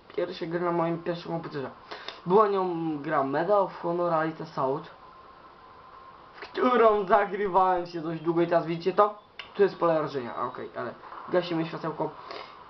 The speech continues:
i apokalipsa, powiedzmy się teraz graficzną.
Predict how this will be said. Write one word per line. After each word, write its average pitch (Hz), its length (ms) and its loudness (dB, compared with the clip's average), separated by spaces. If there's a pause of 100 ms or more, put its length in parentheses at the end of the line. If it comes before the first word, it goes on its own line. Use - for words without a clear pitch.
(120)
i - 80 -8 (260)
apokalipsa, 151 640 2
powiedzmy 127 500 -6
się - 220 -12
teraz 131 160 -4
graficzną. 123 640 -8